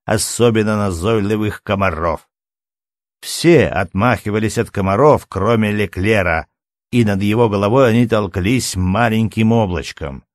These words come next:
Даже Батар, растянувшийся на земле, отгонял их передними лапами от глаз и морды. Но пока Лежебок ждал, когда Батар поднимет голову,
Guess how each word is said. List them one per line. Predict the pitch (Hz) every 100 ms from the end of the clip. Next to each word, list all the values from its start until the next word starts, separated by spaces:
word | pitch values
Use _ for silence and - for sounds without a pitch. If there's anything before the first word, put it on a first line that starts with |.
| _ _ _ _ -
Даже | 87 95 95 95
Батар, | 92 90 117 110 95 - _ _ -
растянувшийся | - 98 - 101 110 113 117 - 107
на | 107
земле, | 95 95 95 101 139 131 _ _ _
отгонял | 110 117 117 117 127 123
их | 113 -
передними | 104 131 113 113 113
лапами | 110 120 135 120 117 117
от | 104 92
глаз | 92 92 104 98 98
и |
морды. | 95 92 87 78 80 65 _ _ _ _ _ _ _ _ -
Но | 107
пока | 117 131 - 135
Лежебок | 127 117 120 110 117 92
ждал, | 90 113 143 117 82 69 _
когда | - 92 120
Батар | 113 98 107 123 92
поднимет | 107 101 90 127 104 87
голову, | 90 139 135 117 107 82